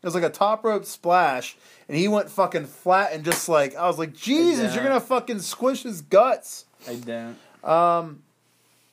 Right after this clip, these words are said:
Speaker 1: Marty hits graduation on Stuka Junior, and then Marty wins by pinfall
Speaker 2: Oh, I
Speaker 1: and
Speaker 2: do remember
Speaker 1: advances.
Speaker 2: him hitting that.
Speaker 1: Do you remember it now?
Speaker 2: Yeah.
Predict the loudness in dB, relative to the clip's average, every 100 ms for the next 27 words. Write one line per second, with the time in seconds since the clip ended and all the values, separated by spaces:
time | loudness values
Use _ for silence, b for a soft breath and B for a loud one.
0 | _ -20 _ 2 4 4 0 -2 4 4
1 | 4 2 0 0 -2 -4 -4 -4 -4 -4
2 | -2 -2 -2 -2 -2 -2 2 4 2 -2
3 | -4 -4 0 0 2 -4 -4 0 2 2
4 | -2 -4 -2 -2 -2 -2 -2 -4 -4 -6
5 | -4 -4 -4 -4 -10 -18 _ _ -12 -8
6 | -4 -2 0 -2 -2 -6 -8 -14 _ _
7 | -8 -4 -4 -6